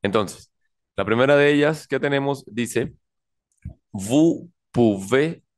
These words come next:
parler plus lentement? Vous pouvez parler plus lentement? Allí faltaría un signo de interrogación, que no está, pero sería una pregunta.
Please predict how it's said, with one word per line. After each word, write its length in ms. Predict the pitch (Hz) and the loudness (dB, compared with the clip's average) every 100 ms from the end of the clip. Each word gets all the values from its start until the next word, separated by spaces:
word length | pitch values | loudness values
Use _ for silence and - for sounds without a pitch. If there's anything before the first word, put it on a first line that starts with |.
| _ _ | _ _
parler 760 | - 110 98 104 113 135 175 - _ _ _ _ _ _ | -2 -2 -2 -4 -2 -2 -4 -10 _ _ _ _ _ _
plus 380 | - 156 185 - _ _ _ _ _ _ | -4 0 0 -4 _ _ _ _ _ _
lentement? 880 | 113 120 123 120 120 123 135 220 - _ _ _ _ _ _ _ _ _ _ | -2 0 0 -2 -4 -2 -2 -6 -10 _ _ _ _ _ _ _ _ _ _
Vous 420 | 98 117 143 147 | -16 -2 0 0
pouvez 420 | - 123 104 123 139 | -2 -4 0 0 0
parler 720 | - 113 98 107 123 143 - _ - | -2 -4 -4 -4 -2 -2 -6 _ -6
plus 420 | 131 151 165 - _ | 0 2 0 -6 _
lentement? 680 | - 123 120 120 127 147 196 _ _ _ _ _ _ _ _ _ _ _ | -4 -2 -2 -4 -6 -6 -10 _ _ _ _ _ _ _ _ _ _ _
Allí 240 | - 95 110 | -12 -8 -6
faltaría 400 | - 107 98 101 | -4 -4 0 -2
un 80 | 101 | -2
signo 220 | 107 107 | -4 -4
de 60 | 104 | -2
interrogación, 680 | 98 92 92 127 175 - _ | 0 0 0 -2 -6 -10 _
que 120 | 98 | -14
no 60 | 90 | -10
está, 300 | 101 147 196 - _ _ _ _ _ | -4 -4 -4 -12 _ _ _ _ _
pero 120 | 98 | -8
sería 160 | 98 95 | -4 -2
una 100 | 107 | -2
pregunta. 480 | 95 107 95 85 | -2 -2 -4 -8